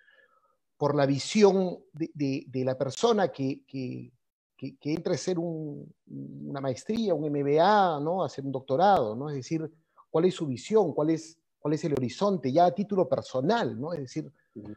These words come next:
Speaker 1: o-, es cier-, muy cierto lo que dices, ahora muchas veces, eh, se busca simplemente obtener el cartón, eh, eh, porque, porque se ha convertido como un requisito indispensable para,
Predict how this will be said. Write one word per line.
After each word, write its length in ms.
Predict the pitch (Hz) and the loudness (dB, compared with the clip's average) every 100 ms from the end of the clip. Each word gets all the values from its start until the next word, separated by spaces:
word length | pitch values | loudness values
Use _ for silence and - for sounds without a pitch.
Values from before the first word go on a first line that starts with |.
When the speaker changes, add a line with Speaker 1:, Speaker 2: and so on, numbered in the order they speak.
| - | -14
Speaker 1:
o-, 120 | 139 151 | -12 -10
es 260 | 156 135 | -10 -8
cier-, 180 | 175 175 | -4 -2
muy 180 | 160 165 | -2 -8
cierto 280 | - 180 180 | -6 -4 -2
lo 120 | 156 | -2
que 80 | 135 | -2
dices, 360 | 147 - 156 | -4 -6 -8
ahora 300 | 135 147 160 165 | -2 0 2 0
muchas 320 | 147 151 - 156 | -4 -10 -8 -6
veces, 480 | 170 - 175 - - | -6 -4 -6 -6 -12
eh, 180 | 151 131 | -12 -12
se 140 | - | -8
busca 380 | 135 170 - 151 | -2 -2 -4 -8
simplemente 520 | - 151 156 151 156 | -8 -6 -4 -4 -4
obtener 320 | 170 139 139 | -4 -2 -2
el 100 | 160 | -4
cartón, 600 | 147 127 - 151 151 156 147 _ _ _ _ _ | -2 -4 0 0 0 -4 -10 _ _ _ _ _
eh, 160 | 147 - | -16 -14
eh, 280 | 131 127 - _ _ _ | -18 -18 -20 _ _ _
porque, 400 | 139 127 135 - | -2 -2 -2 -4
porque 200 | 143 131 | -6 -4
se 100 | 135 | -2
ha 40 | 170 | 0
convertido 500 | 180 143 - 185 180 | 0 0 0 0 0
como 200 | 151 143 | 2 2
un 160 | 165 | 2
requisito 800 | 175 165 147 - 190 - 190 180 | -2 -4 -6 -6 -8 -2 2 4
indispensable 920 | 165 139 120 156 139 - 185 180 185 190 | 2 -2 -4 -2 -2 2 4 4 2 2
para, 520 | 151 135 127 120 | 2 2 2 -2